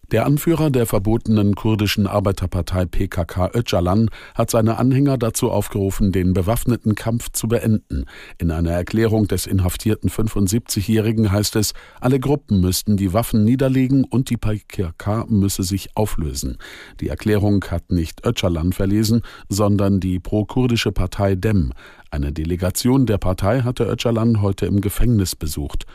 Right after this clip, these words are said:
Öcalan sitzt seit neunzehnhundertneunundneunzig in Haft. In der Türkei, der E U und den U S A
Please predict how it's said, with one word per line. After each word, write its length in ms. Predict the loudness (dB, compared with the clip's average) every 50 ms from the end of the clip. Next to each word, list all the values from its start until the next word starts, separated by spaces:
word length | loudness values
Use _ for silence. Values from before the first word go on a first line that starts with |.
| -20 -14 -8
Öcalan 460 | -6 -4 -2 0 0 0 2 2 2 2
sitzt 380 | 0 -2 -2 -4 -8 -8 -4
seit 260 | -2 -2 -2 0 0
neunzehnhundertneunundneunzig 1500 | 0 0 2 0 0 0 0 0 2 2 0 0 -2 -2 -2 0 2 2 0 0 0 0 0 2 0 0 -2 -4 -6 -6
in 180 | -6 -6 -6 -6
Haft. 360 | -6 -8 -8 -8 -12 -12 -14 -18 _ -20 -20 -20 -20 -20 -20 -12 -2
In 120 | 0 2 2
der 140 | 2 0
Türkei, 480 | 0 0 -2 0 0 0 0 2 2 2
der 240 | 2 0 0 0 0
E 100 | -2 0
U 260 | 2 2 2 2 2
und 200 | 2 0 0 0
den 180 | 0 0 2 0
U 180 | 0 0 0
S 160 | 0 0 -2
A 280 | -2 0 0 0 0 0